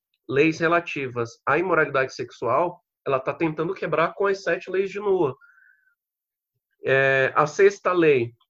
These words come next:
não comer animal vivo. E a sétima lei, que é os tribunais. Então, estabelecer sistemas e leis de honestidade e justiça e você ter que seguir essas leis, né?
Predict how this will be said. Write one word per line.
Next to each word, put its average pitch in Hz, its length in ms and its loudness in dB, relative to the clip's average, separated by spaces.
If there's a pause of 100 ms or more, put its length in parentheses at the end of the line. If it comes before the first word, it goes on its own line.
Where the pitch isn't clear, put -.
(160)
não 175 300 4
comer 175 420 2
animal 147 360 2
vivo. 170 460 -6 (1200)
E 185 480 -6
a 165 200 2
sétima 165 540 -2
lei, 185 260 2
que 196 160 -6
é 202 180 -2 (680)
os 170 220 -2
tribunais. 175 640 4
Então, 135 240 -2
estabelecer 160 840 0
sistemas 185 640 -2
e 180 60 0
leis 165 320 2
de 170 140 -2
honestidade 160 680 0
e 160 40 -10
justiça 160 760 -6
e 170 120 -2
você 185 400 0
ter 214 340 0
que 190 120 -16
seguir 175 360 -6
essas 156 360 -4
leis, 110 340 -2
né? 127 200 -6